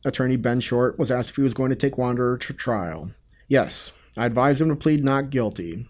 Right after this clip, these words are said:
I don't know what type of defense we will make, but he will get all the safeguards the law provides."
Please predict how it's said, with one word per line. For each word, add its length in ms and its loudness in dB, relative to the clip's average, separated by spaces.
I 120 2
don't 100 6
know 60 6
what 160 4
type 200 2
of 80 -2
defense 380 4
we 120 4
will 100 2
make, 360 -2
but 120 4
he 120 8
will 180 10
get 160 4
all 140 4
the 80 2
safeguards 540 2
the 60 2
law 260 2
provides." 840 -4